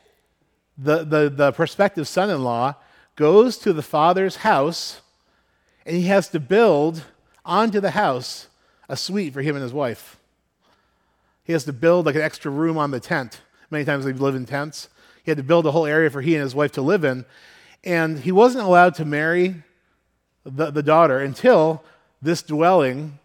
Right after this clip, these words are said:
was, in the eyes of the father, good enough for his daughter and, and her son-in-law. So he would be working on this day and night, trying to get this thing prepared.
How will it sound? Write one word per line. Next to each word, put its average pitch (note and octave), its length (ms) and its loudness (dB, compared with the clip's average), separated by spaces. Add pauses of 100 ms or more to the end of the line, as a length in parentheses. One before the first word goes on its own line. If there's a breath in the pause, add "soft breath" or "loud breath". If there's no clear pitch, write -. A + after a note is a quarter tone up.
(160)
was, C#3 360 0
in D3+ 100 -8
the D3+ 120 -6
eyes D#3 200 -2
of D3 80 -10
the C3 80 -10
father, B2+ 500 -2 (480)
good C#3+ 140 -2
enough C3 200 -6
for A#2+ 120 -8
his A#2 100 -6
daughter A#2+ 460 -4
and, B2 240 -12
and A#2+ 260 -12
her A#2 120 -8
son-in-law. A2 520 -6 (540 soft breath)
So - 120 -4
he G#3+ 180 0
would A3 100 -2
be E3 100 4
working F3+ 300 0
on F3+ 160 -2
this F3 240 0
day D3+ 220 2
and D#3 80 0
night, D3 180 -2
trying D3+ 220 -2
to D3+ 80 -6
get D3 160 -2
this C#3 180 -4
thing C#3+ 220 -6
prepared. A#2+ 540 -6